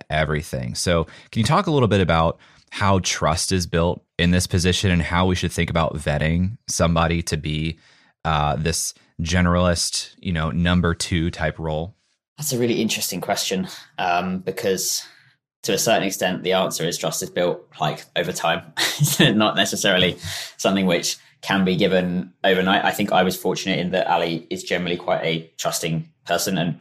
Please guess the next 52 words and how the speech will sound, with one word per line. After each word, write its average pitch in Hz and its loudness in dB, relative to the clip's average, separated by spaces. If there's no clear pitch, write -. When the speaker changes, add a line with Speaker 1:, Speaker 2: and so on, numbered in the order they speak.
Speaker 2:
<laughs> - -8
probably 101 0
at 80 0
times 87 0
overly 90 0
trusting - -6
to 85 -8
be - -4
like, 90 2
"Oh 170 8
yeah, 101 6
access 101 -4
here," - -6
kind 87 -8
of - -10
thing. - -8
But - 0
I 90 -2
think 120 0
it's, 110 0
it's - 0
built 139 6
over 117 4
time, 104 2
but 101 4
it's 95 0
also 110 2
built 104 0
through, 90 -2
you 95 -4
know, 78 0
I, 87 2
when 98 2
I 92 4
started 95 2
with 90 0
Ali, 85 0
it 85 -2
was 92 -4
never 92 0
full-time 82 -4
to - -14
start - -2
with. - -8
It - -2
was, 82 -4
you - -10
know, 80 -4
what 95 2
a 95 2
pro-, - -8
I 80 0